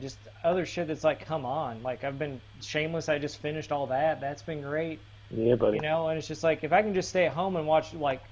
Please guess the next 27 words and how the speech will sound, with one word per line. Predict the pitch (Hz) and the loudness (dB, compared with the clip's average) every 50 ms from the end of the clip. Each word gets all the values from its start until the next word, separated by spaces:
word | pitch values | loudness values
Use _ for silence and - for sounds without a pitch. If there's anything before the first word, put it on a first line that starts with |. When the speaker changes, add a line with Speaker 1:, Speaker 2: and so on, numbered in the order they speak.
| - - | -18 -2
Speaker 1:
fucking | - 165 156 - 156 143 131 120 | 0 0 0 0 -2 -6 -6 -4
great | 127 139 156 156 147 - | -2 -2 -2 -2 -4 -8
shit, | - - 151 170 185 160 139 - 139 | -4 -2 0 2 2 2 0 -2 -2
why | 139 143 156 | 0 2 2
would | 165 170 165 | 4 6 6
I | 160 151 | 4 4
do | 147 156 151 | 4 2 2
that | 165 151 | 2 2
instead | 131 - - 151 | 2 -2 -4 -4
of | 147 139 | -2 -2
going | 143 151 147 147 147 | -4 -4 -4 -4 -6
and | 143 - | -8 -8
spending | - - 151 143 135 | -6 -6 -6 -6 -6
twenty | 117 - 156 156 143 135 | -6 -6 -6 -6 -4 -2
dollars | 127 127 135 151 147 127 123 123 123 127 - - - - - - - - - - - - - - | 0 2 2 2 2 0 -2 -4 -6 -8 -10 -12 -16 -20 -20 -20 -20 -20 -20 -20 -20 -10 0 2
at | 156 151 | 2 2
the | 147 135 | 2 0
movie | 135 151 165 170 147 127 | -2 -2 0 0 0 -2
theater | - - 131 131 131 127 135 | -2 -4 -4 -2 -2 0 2
opening | 139 139 - - 131 123 120 | 0 0 0 -2 -6 -6 -4
night | 127 139 160 156 127 - | -2 0 0 0 -2 -4
to | 196 - | -8 -10
see | - - 135 131 | -8 -6 -6 -6
this, | 123 135 135 117 - - | -6 -6 -8 -8 -4 -2
like, | 135 127 127 123 - - - - - - | -2 -2 -2 -2 -6 -14 -20 -20 -10 -4
half-assed | - 139 139 - 151 143 139 123 - - | -2 0 0 2 2 0 0 0 -2 -4
movie? | 143 147 170 165 139 127 117 | -4 -4 -4 -4 -4 -6 -10